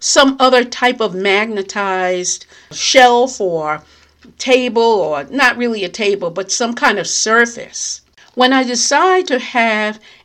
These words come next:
a website and have one created, there are so many options for get, for website creation. And I see that as I'm doing my research.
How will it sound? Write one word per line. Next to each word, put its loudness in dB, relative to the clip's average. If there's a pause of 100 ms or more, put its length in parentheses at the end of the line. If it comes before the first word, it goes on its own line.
a 2
website -4
and -10
have -4
one -2
created, -6
there -2
are 0
so -4
many -4 (460)
options 0
for -8
get, -6
for -2
website 0
creation. -6
And -6
I -4
see -4
that -2
as -6
I'm -4
doing -4
my -6
research. -10